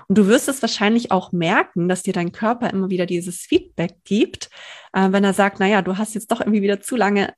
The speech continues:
am, äh, im Büro gesessen“, oder wenn der Geist dir abends immer wieder sagt, „Okay, du kommst gar nicht mehr runter“, dann sind das ja schon erste Signale dafür, dass du nicht in deiner Balance bist. Und, ähm, das wirkt sich natürlich auch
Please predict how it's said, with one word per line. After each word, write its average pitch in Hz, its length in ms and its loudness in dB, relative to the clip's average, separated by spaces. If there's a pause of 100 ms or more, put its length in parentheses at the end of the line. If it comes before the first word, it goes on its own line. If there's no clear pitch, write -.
(160)
am, 190 280 0
äh, - 180 -2
im 185 160 0
Büro 196 400 0
gesessen“, 240 760 0 (400)
oder 196 500 4
wenn 190 160 4
der 190 100 2
Geist 190 420 0
dir 196 160 -2
abends 208 340 0
immer 208 220 0
wieder 196 180 0
sagt, 185 300 0
„Okay, - 140 -8
du 190 80 0
kommst 196 300 -4
gar 180 140 2
nicht 190 160 -2
mehr 175 100 -2
runter“, 196 440 0
dann 175 180 0
sind 233 160 0
das 262 160 -4
ja 202 60 -4
schon 180 200 -4
erste 196 300 -4
Signale 185 440 -2
dafür, 185 280 -4
dass 185 180 -6
du 190 100 -4
nicht 240 260 -2
in 185 80 -6
deiner 175 220 -4
Balance 165 520 -6
bist. - 400 -8
Und, 170 240 -6 (580)
ähm, 175 360 -2
das 190 200 -4
wirkt 208 160 0
sich 220 140 -2
natürlich 196 420 -4
auch 202 380 0